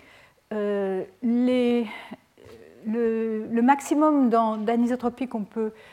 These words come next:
observer à l'é-, à l'échelle macroscopique est, est relativement faible, seulement de l'ordre de deux pour cent. Donc, euh, bon, les, il y a pas mal d'études. Là, je vous montre un tableau. C'est pas la peine non plus de regarder les détails. Vous verrez sans doute pas. Mais il y a un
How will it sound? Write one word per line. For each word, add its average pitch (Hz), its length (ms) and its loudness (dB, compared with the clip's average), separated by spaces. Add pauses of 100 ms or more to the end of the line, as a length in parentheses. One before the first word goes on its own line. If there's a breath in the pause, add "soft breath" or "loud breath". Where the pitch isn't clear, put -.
(120 loud breath)
observer 262 680 0 (220)
à 247 100 2
l'é-, 247 220 2 (380 loud breath)
à 240 80 2
l'échelle 262 340 4
macroscopique 269 960 -2 (400 loud breath)
est, 269 320 2 (100)
est 233 140 -2
relativement 240 460 0
faible, 175 360 -8
seulement 226 460 -4
de 214 140 -8
l'ordre 220 240 -2
de 202 60 -6
deux 202 120 -4
pour 214 220 -14
cent. - 200 -16 (920 soft breath)
Donc, 220 340 -6
euh, 202 140 -2 (200)
bon, 214 220 -8
les, 214 240 -2
il 208 60 -4
y 214 60 2
a 202 40 2
pas 240 140 2
mal 254 220 10
d'études. 269 460 2
Là, 226 140 2
je 202 100 -6
vous 226 60 0
montre 220 220 -2
un 214 40 -4
tableau. 226 360 0
C'est 233 180 -8
pas 220 120 -6
la 214 80 -4
peine 220 280 -4
non 208 120 -6
plus 233 180 -10
de 202 100 -4
regarder 220 380 -2
les 214 100 -2
détails. 233 380 -2
Vous 214 180 -6
verrez 214 220 -4
sans 220 180 -6
doute 196 200 -6
pas. 285 280 4 (300 loud breath)
Mais 226 60 0
il 220 60 2
y 233 60 4
a 226 60 4
un 240 200 4